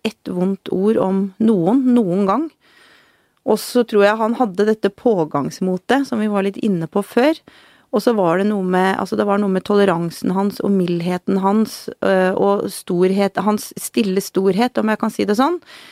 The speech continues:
som nok gjorde at, øh, han har vært noe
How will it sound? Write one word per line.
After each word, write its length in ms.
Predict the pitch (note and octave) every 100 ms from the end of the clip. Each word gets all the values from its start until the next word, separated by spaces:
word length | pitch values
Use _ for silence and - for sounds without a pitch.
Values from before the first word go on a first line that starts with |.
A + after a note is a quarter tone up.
| - _ _
som 200 | - A3+
nok 140 | G#3+ -
gjorde 320 | A3+ E3+ E3
at, 140 | -
øh, 480 | G3+ G#3 G#3 G#3 G#3
han 520 | F#3+ G3 G3 G#3 G#3 A3
har 240 | - F#3
vært 180 | F#3 F#3 _ -
noe 380 | G#3+ F#3+ E3+